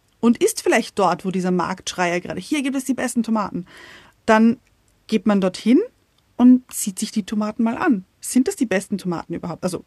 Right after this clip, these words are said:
wie schauen die aus? Sind die so richtig saftig rot und richtig hier prall gefüllt und man sieht hier die glänzende Oberfläche und denkt sich, „Hm,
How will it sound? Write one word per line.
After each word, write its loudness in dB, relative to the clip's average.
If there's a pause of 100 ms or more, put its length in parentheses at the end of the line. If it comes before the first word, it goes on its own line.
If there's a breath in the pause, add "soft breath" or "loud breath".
wie -6
schauen -4
die -4
aus? 0 (460 soft breath)
Sind -4
die -4
so -6
richtig -10
saftig -8
rot -4
und -4 (880 soft breath)
richtig -2
hier -4
prall 2
gefüllt 2
und 0
man 0
sieht -4
hier -2
die -14
glänzende 2
Oberfläche 0
und 0
denkt -4
sich, -20
„Hm, 2